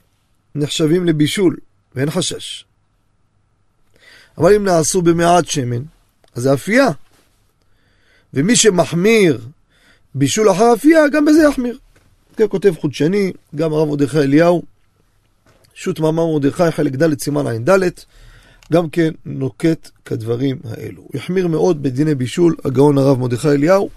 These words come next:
גם בפרט הזה. מה שכן, דבר מעניין,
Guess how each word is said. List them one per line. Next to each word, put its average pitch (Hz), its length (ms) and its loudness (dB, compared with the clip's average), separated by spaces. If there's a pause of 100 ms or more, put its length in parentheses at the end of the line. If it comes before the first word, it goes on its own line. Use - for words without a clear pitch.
(1040)
גם 165 200 2
בפרט 139 340 -4
הזה. - 160 -18 (1500)
מה 185 160 2
שכן, 175 340 -2
דבר 147 220 2
מעניין, 120 440 -2